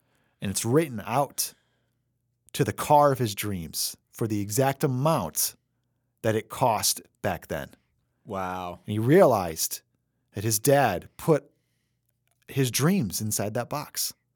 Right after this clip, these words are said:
Speaker 1: That what he looked at as dirt and worthless and he threw on the ground, inside that was what he dreamed and longed for.
Speaker 2: Yeah.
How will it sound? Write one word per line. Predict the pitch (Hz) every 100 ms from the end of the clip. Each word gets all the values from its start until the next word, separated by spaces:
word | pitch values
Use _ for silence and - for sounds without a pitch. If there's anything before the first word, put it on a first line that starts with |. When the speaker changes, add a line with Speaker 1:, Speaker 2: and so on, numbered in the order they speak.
| _ _ _ _ _ _ _ _ _
Speaker 1:
That | - 92
what | 101
he | - 208
looked | 196 190 190
at | 147 123
as | 101 101
dirt | 95 147 151 185 -
and | 113 101
worthless | 123 160 185 170 -
and | 120
he | 117
threw | 107 - 170
on | 165
the | 156
ground, | 131 127 123 95 - _ _ _ _ _ -
inside | 196 202 - 160 139
that | 117 90 - _ _ _ _ _ _ _ -
was | 113 98
what | 107
he | 110
dreamed | 104 127 113
and | 101
longed | 98 90
for. | - 73 82 _ -
Speaker 2:
Yeah. | 98